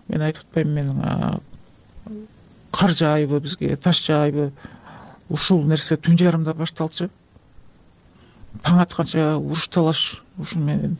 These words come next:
күн көрдүм да. Мен эмес, мен айтып атпаймынбы, менин балам, улуу балам айтат да, «Мама», — дейт, — «келип ушу эшикти кармаганда корком», — дейт. «Ушул үй тынч бекен? Баягы мамам бушта ыйлап, а, папам тиякта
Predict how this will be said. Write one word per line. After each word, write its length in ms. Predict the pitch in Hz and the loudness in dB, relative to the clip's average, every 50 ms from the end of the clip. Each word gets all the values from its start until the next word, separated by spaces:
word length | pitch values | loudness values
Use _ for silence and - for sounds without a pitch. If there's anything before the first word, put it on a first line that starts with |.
| - - - - - - - - - | -8 -14 -18 -14 -14 -10 -10 -6 -4
күн 160 | - 160 170 | 0 2 4
көрдүм 280 | 165 170 165 160 160 156 143 | 4 4 4 2 0 0 0
да. 100 | 151 147 - - _ _ _ _ _ _ - - - _ _ _ _ _ _ _ _ _ _ _ _ _ _ - - - - - | 0 -2 -4 -10 _ _ _ _ _ _ -20 -20 -20 _ _ _ _ _ _ _ _ _ _ _ _ _ _ -20 -20 -12 -8 -2
Мен 320 | 170 147 170 190 202 185 | 2 4 6 6 6 6
эмес, 280 | 190 190 202 185 - - | 6 6 4 4 2 0
мен 160 | - 175 170 165 | 0 0 0 0
айтып 200 | 170 175 - 185 | 0 0 -2 -4
атпаймынбы, 300 | - - 214 214 233 196 | -4 -2 0 2 4 4
менин 200 | 170 170 165 156 | 4 4 4 4
балам, 320 | 147 156 170 180 170 156 151 | 4 4 4 4 4 4 4
улуу 220 | 160 180 190 190 190 | 4 4 4 4 4
балам 240 | 180 180 180 175 170 | 4 4 2 2 0
айтат 240 | 170 - 190 185 - - | 0 -2 -4 -6 -6 -4
да, 120 | - 214 220 | -2 0 2
«Мама», — 320 | 190 165 170 175 180 170 | 2 4 4 4 2 2
дейт, — 160 | 165 170 165 - _ | 2 0 -2 -4 _
«келип 340 | - 175 180 165 170 - - | 0 2 2 0 -2 -6 -10
ушу 220 | 175 - - 185 | -10 -4 -2 0
эшикти 360 | 170 165 175 175 - - - - | 2 2 2 0 0 -4 -6 -4
кармаганда 460 | - 165 170 175 175 175 170 165 160 | -2 0 2 4 4 4 4 2 0
корком», — 320 | - - 180 - 202 180 160 | -2 -4 -2 2 2 2 2
дейт. 120 | 156 - - _ _ - - - - - - - - - - - | 2 -2 -6 _ _ -20 -20 -20 -20 -20 -20 -20 -20 -12 -8 -6
«Ушул 300 | 165 - - 196 170 175 | -4 0 2 2 4 4
үй 80 | 175 | 2
тынч 280 | 175 - 196 185 - - | 2 2 2 2 2 0
бекен? 340 | - 190 - - 175 156 - - _ _ - - - - - - - - - - _ | -4 -2 0 0 0 0 0 -4 _ _ -20 -20 -20 -20 -20 -20 -20 -20 -20 -16 _
Баягы 340 | - - 156 170 170 165 165 | -8 -2 0 2 2 4 4
мамам 360 | 160 165 175 180 180 175 165 | 4 4 4 4 4 4 4
бушта 300 | 156 170 - - - 190 | 2 0 -2 -2 0 2
ыйлап, 320 | 175 170 175 175 175 175 - _ _ - - - - - | 2 2 4 2 2 0 -2 _ _ -10 -10 -8 -8 -8
а, 720 | - - 73 80 90 - - - 80 69 71 - 78 73 | -8 -8 -6 -4 -2 -2 -2 -2 -2 -2 -2 -2 -2 -2
папам 360 | - - 185 185 196 185 170 165 | -2 -2 0 2 2 2 4 4
тиякта 580 | - 185 175 - - 175 170 160 156 151 143 | 2 0 0 2 2 2 4 4 2 0 -2